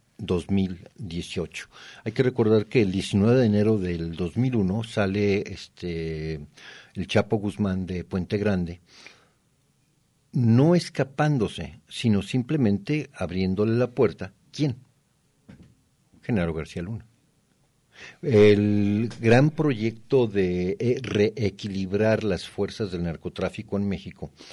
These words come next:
eh, con la salida del Chapo Guzmán, es el proyecto de Genaro García Luna, pero no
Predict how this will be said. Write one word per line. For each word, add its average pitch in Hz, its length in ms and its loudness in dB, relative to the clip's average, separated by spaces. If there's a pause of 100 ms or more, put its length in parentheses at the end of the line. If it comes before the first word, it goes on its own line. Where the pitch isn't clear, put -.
(320)
eh, 85 420 -6
con 90 180 -2
la 82 80 -4
salida 95 440 0
del 85 400 -4
Chapo 101 300 -4
Guzmán, 107 360 -2 (260)
es 110 200 -6
el 113 80 -8
proyecto 98 340 -2
de 95 80 0
Genaro 87 320 -2
García 85 320 -4
Luna, 120 300 -2 (400)
pero 160 360 6
no 139 400 4